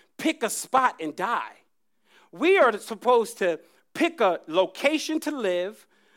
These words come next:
a neighborhood to plug into, a church to submit to, and live on mission for Jesus Christ. He says, "Be sober-minded, be self-controlled." And he says, "For the sake of your prayers." What he's showing us here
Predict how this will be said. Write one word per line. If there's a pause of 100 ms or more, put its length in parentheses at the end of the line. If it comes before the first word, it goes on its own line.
(160)
a
neighborhood
to
plug
into, (200)
a
church
to
submit
to, (280)
and
live
on
mission (260)
for
Jesus
Christ.
He
says,
"Be
sober-minded, (640)
be
self-controlled." (460)
And
he
says,
"For
the
sake (400)
of
your
prayers." (800)
What
he's
showing
us
here